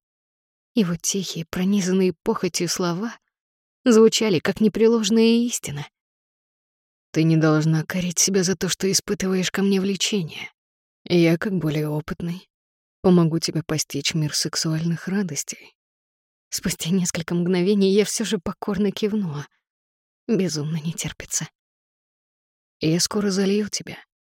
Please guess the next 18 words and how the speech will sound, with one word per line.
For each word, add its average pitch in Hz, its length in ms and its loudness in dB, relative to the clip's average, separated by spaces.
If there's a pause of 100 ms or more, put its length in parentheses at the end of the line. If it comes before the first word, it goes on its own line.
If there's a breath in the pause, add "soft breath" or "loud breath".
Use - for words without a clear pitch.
(200)
Сашенька», - 720 -8 (760)
шепнул 175 420 2
Темный, 196 420 0
похлопав 202 540 0
по 196 120 -2
самому 214 400 4
сокровенному 202 720 2
месту 208 360 0
ладонью 170 560 -2 (640)
и 226 120 6
медленно 185 540 4
обвел 185 400 0
пальцем 202 400 0
клитор 220 440 -2
через 196 320 2
тонкую 196 500 2
хлопковую 214 600 4
ткань. 175 340 -4